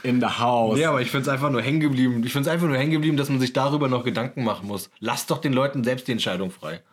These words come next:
Speaker 1: Es ist auf jeden Fall, also ich sage so, ich hab schon immer gesagt, ähm, zum Beispiel ist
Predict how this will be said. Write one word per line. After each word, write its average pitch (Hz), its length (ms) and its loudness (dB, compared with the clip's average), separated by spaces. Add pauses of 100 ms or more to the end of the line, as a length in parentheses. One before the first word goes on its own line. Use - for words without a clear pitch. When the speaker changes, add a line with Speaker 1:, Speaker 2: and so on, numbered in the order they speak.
(260)
Speaker 1:
Es - 160 -2
ist 160 140 0
auf 151 200 0
jeden 165 200 2
Fall, 151 360 -2 (440)
also 151 320 0 (420)
ich 135 160 -2
sage 175 300 2
so, 175 340 0 (1400)
ich - 160 -2
hab 160 100 -2
schon 160 140 0
immer 175 200 2
gesagt, 147 540 0
ähm, 123 480 0 (440)
zum 127 220 -2
Beispiel 135 640 0
ist 120 300 -4